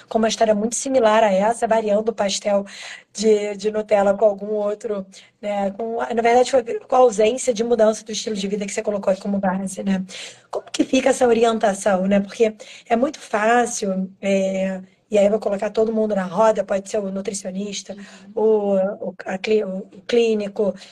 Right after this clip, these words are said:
Speaker 1: o, o educador físico, ah, tem que melhorar a alimentação,
Speaker 2: Uhum.
Speaker 1: né? Tem que comer mais legume,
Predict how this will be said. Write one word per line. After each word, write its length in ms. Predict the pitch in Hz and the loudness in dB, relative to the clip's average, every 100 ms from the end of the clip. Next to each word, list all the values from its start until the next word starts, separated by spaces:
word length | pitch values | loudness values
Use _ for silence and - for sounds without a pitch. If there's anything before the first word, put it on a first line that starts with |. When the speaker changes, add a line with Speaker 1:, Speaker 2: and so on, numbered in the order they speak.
| - _ | -20 _
Speaker 1:
o, 460 | 208 202 196 190 196 | -4 0 2 0 0
o 80 | |
educador 380 | 208 202 208 190 | 0 0 -2 -2
físico, 440 | - 240 233 220 254 | 0 0 0 0 0
ah, 240 | 277 277 | 0 0
tem 160 | 269 262 | -2 0
que 80 | |
melhorar 380 | 277 269 240 233 | 2 4 4 4
a 20 | |
alimentação, 760 | 247 240 233 226 202 226 214 185 | 2 0 -4 -6 -6 -2 0 0
Speaker 2:
Uhum. 40 | |
Speaker 1:
né? 220 | 185 190 190 - _ | -2 -4 -6 -16 _
Tem 140 | 240 254 | -2 0
que 60 | |
comer 400 | 285 254 247 254 | 4 4 4 2
mais 200 | 233 226 202 | 0 -6 -6
legume, 600 | 196 214 226 202 202 | 0 4 4 2 -6